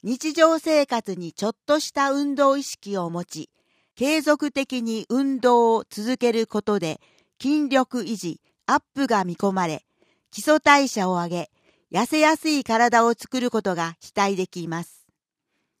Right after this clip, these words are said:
大阪市のホームページでは、身体活動、運動について情報を掲載しています。ご興味のある方は、キューアールコードからアクセスを。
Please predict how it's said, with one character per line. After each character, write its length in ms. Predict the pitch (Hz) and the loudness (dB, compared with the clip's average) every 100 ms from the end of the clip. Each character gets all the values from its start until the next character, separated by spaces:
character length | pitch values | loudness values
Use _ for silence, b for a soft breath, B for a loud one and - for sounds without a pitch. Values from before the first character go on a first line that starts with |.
| _ _ - | _ _ 2
大 140 | 277 | 4
阪 340 | 302 285 277 | 4 4 2
市 100 | 269 | 0
の 160 | 233 196 | -2 0
ホ 220 | 202 240 | 2 2
ー 20 | |
ム 140 | 240 233 | 2 0
ペ 200 | 233 214 | 2 2
ー 40 | |
ジ 100 | 170 | -2
で 160 | 156 156 | -6 -6
は、 220 | 151 135 _ _ _ _ | -6 -8 _ _ _ _
身 280 | - 277 302 | -6 -4 -2
体 320 | - 262 254 | 4 4 4
活 300 | - 240 208 | -2 -4 -4
動、 340 | 180 160 135 - _ _ | -4 -4 -4 -10 _ _
運 260 | 208 285 294 | -2 0 4
動 220 | 285 277 | 6 6
に 180 | 254 254 | 4 -6
つ 140 | - | -6
い 120 | 240 | -8
て 200 | 190 170 | -4 -6
情 280 | 151 226 269 | 2 4 6
報 320 | 262 247 233 226 | 6 4 4 2
を 100 | - | 0
掲 240 | 220 233 | 0 0
載 280 | 240 214 208 | 2 0 -2
し 100 | 202 | -4
て 140 | - 196 | -6 -6
い 160 | 175 | -4
ま 140 | 165 180 | -8 -10
す。 160 | _ _ _ _ _ _ _ _ _ _ | _ _ _ _ _ _ _ _ _ _
ご 100 | 196 | -4
興 280 | - 320 311 | 2 6 6
味 120 | 285 | 4
の 140 | 214 202 | 2 2
あ 100 | 208 | 2
る 100 | 196 | 0
方 320 | 190 - 190 | -6 -2 0
は、 240 | 165 165 _ _ _ _ | 0 -2 _ _ _ _
キ 140 | - | 2
ュ 140 | 302 320 | 4 6
ー 160 | 311 | 6
ア 20 | 294 | 6
ー 40 | |
ル 120 | 277 | 2
コ 220 | - 277 | 6 6
ー 40 | 254 | 8
ド 140 | 220 | 4
か 140 | 196 180 | -2 -4
ら 180 | 165 - | -4 -4
ア 120 | 190 | -6
ク 80 | - | -6
セ 200 | - 170 | -12 -12
ス 220 | - 143 | -8 -8
を。 140 | 104 | -8